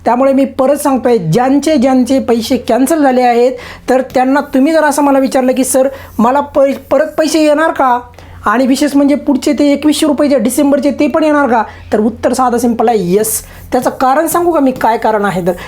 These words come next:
कारण की हा फंड तुम्हाला already गव्हर्नमेंटनं यासाठी तरतूद केलेली आहे, तुमच्यासाठी तो सोडलेला पण आहे, वेगळा फंड द्यायची गरज नाही. त्यामुळे तो तुमचा फंड आहे, वापस गेला आहे, परत येणार आहे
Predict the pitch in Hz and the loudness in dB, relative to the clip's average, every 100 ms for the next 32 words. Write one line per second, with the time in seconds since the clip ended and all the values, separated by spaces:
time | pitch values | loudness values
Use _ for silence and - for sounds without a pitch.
0 | - 226 269 320 254 226 302 262 285 285 | -4 0 0 0 0 0 0 -2 0 2
1 | 320 262 247 294 247 262 277 285 294 302 | 2 2 2 0 2 2 2 2 2 2
2 | 240 254 294 277 320 349 359 - - - | 2 0 0 0 2 2 0 -8 -18 -2
3 | 277 - 349 - 311 294 302 294 285 302 | -2 0 -2 0 2 4 2 2 0 2
4 | 302 302 294 294 269 269 302 330 339 302 | 0 0 0 0 0 2 2 2 0 0
5 | 214 - - - 196 214 254 233 214 220 | 0 -4 -16 -4 0 0 0 0 0 0
6 | 240 208 180 160 151 - - 226 285 302 | 2 0 0 -4 -8 -16 -4 0 0 0
7 | 294 - 269 285 339 302 269 277 233 226 | -2 2 2 2 0 2 2 2 2 0
8 | 247 285 240 254 262 262 226 233 180 156 | 0 0 2 2 0 0 0 0 0 -2
9 | 139 - | -4 -8